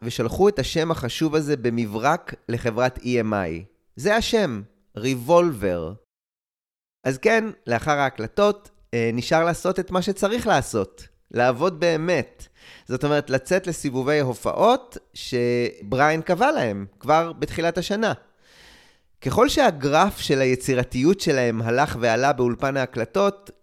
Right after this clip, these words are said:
ככה ירד גרף החשק או גרף ההתלהבות מההופעות המתוכננות הללו. במיוחד כשזה נראה שאף אחד בעצם לא יהיה מוכן, אה, לחומר החדש שלהם על הבמה.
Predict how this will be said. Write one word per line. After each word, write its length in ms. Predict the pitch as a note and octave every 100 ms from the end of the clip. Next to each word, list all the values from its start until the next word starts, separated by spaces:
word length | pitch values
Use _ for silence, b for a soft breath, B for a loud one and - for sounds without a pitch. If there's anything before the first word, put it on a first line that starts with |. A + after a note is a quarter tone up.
| -
ככה 280 | C#3+ E3
ירד 340 | C#3+ C3 C#3+ A#2
גרף 360 | A2+ B2+ C#3+ C3
החשק 640 | B2+ C#3+ C#3+ - G2+ -
או 220 | A2+ A2
גרף 320 | G#2+ A#2 C#3
ההתלהבות 840 | C#3+ C3 B2 A#2+ A#2 A#2 E3 - - b b b b b
מההופעות 760 | A#2+ A#2+ A#2+ B2 A#2+ B2+ C#3 C#3+
המתוכננות 720 | C3 C3 B2 B2 A#2 A2 A2+
הללו. 360 | G2+ F2 F2 - _ -
במיוחד 380 | C3 C#3+ A3+ C4+
כשזה 300 | E4 B3 F3+
נראה 280 | D3+ G3+
שאף 580 | G#3+ F3 - - G#3 A#3+ G#4+
אחד 200 | F#4 C4+
בעצם 480 | E3+ G3+ - A#3+ A#3+ G3 _ _ _
לא 240 | C#3+ E3
יהיה 160 | G#3 A3+
מוכן, 540 | G3 F3 F#3 G#3+ G#3+ C3+ A2 - b b b b
אה, 160 | A#2 B2+
לחומר 440 | B2+ - D3 D3
החדש 500 | C3 - B2+ C3+ C#3
שלהם 300 | C#3+ B2+ B2
על 80 | B2
הבמה. 400 | A#2 G#2+ A2+ G#2+